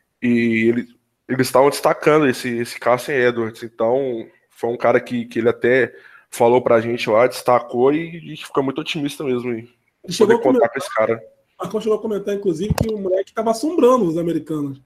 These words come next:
Speaker 2: Tipo, muitas, muitas informações sobre ele, que o moleque tá jogando muito, porque o March Madness ele jogou demais, né?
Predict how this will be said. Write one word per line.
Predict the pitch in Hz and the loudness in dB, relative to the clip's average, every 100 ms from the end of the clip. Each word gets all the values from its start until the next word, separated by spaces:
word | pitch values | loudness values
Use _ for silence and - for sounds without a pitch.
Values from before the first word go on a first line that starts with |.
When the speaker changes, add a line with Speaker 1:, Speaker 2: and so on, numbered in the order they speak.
| _ _ | _ _
Speaker 2:
Tipo, | _ 170 151 | _ -8 -6
muitas, | 143 156 170 208 202 | -4 -6 0 2 2
muitas | 180 185 214 | 0 -2 -2
informações | 214 214 196 196 | 0 0 0 -2
sobre | 190 180 | 0 0
ele, | 160 202 220 180 | 4 6 6 2
que | 175 | -2
o | |
moleque | 175 185 185 | -4 -4 -4
tá | 190 | -6
jogando | 175 175 165 | -4 -4 -2
muito, | 208 | -2
porque | 208 277 294 - - - | -2 -6 -6 -10 -20 -4
o | |
March | 208 233 | -2 -2
Madness | 220 208 226 | 0 0 0
ele | 226 | -2
jogou | 214 190 | 0 0
demais, | 196 277 190 180 160 | 0 -2 0 -4 -4
né? | 165 | -8